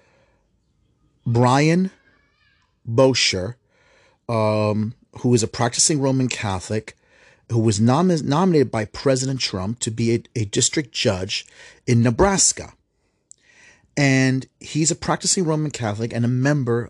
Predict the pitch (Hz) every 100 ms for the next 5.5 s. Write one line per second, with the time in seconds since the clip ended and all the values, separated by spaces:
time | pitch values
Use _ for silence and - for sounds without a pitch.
0 | _ 123 113 107 110 113 107 107 - 104
1 | - 98 92 95 - - - - - _
2 | _ _ _ _ _ - - - - _
3 | - 139 131 123 147 147 156 143 127 -
4 | 208 135 95 101 - 120 117 117 101 165
5 | 160 92 101 - -